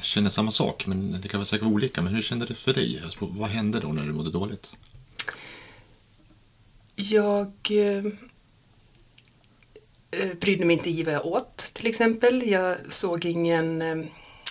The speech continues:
Speaker 2: jag fick som ångestsymptom. Jag såg att... Jag såg nog på mig själv som att jag var,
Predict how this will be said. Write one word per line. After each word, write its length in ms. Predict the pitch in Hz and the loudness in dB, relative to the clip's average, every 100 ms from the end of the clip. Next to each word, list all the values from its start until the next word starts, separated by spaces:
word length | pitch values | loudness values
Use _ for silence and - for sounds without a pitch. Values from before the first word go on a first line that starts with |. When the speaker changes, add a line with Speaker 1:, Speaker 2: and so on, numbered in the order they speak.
| - 202 233 - - - - | 2 -6 -20 -20 -18 -18 -6
Speaker 2:
jag 240 | 190 196 | 0 2
fick 580 | - - 190 - - - | 2 2 -2 -14 -10 0
som 300 | - 196 185 | 2 2 2
ångestsymptom. 1900 | 208 202 196 196 - - - - - - - - - - 208 190 254 - 160 190 - - - - - - - - - - - | 2 2 6 8 8 6 2 2 0 -16 -20 -20 2 4 6 2 0 0 -2 -4 -8 -16 -20 -20 -20 -20 -20 -20 -20 -20 -10
Jag 140 | - 208 | 4 10
såg 520 | - 285 262 233 - | 10 10 8 6 2
att... 200 | - 220 220 - _ _ _ - - - - - _ _ - - - - - | 0 0 0 -18 _ _ _ -20 -20 -20 -20 -20 _ _ -20 -20 -20 -20 0
Jag 120 | - | 8
såg 240 | - 277 220 | 8 8 8
nog 160 | 214 | 6
på 80 | 220 | 6
mig 120 | 233 | 4
själv 360 | 240 415 196 175 | 6 10 10 10
som 200 | 165 190 | 6 6
att 120 | 185 | 4
jag 100 | 202 | 4
var, 320 | 196 196 196 | 6 6 6